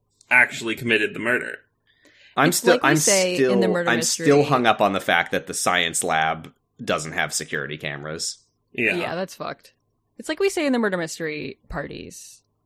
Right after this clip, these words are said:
Speaker 3: A lot of our suspects will have motive or opportunity, but only our true killer will have both.
Speaker 2: There you go.
Speaker 1: But what about means? Everyone forgets about means.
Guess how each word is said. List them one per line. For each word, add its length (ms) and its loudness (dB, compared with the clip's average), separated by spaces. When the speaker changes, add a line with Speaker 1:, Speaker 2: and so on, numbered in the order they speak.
Speaker 3:
A 80 -6
lot 180 2
of 120 2
our 100 4
suspects 580 -4
will 120 -4
have 120 -4
motive 560 -2
or 240 2
opportunity, 680 -4
but 200 -10
only 280 -6
our 100 -6
true 200 -12
killer 300 -10
will 160 -12
have 240 -14
both. 420 -16
Speaker 2:
There 160 -6
you 100 -6
go. 220 -6
Speaker 1:
But 60 -2
what 140 4
about 200 2
means? 680 -4
Everyone 320 -2
forgets 320 -2
about 200 0
means. 500 -12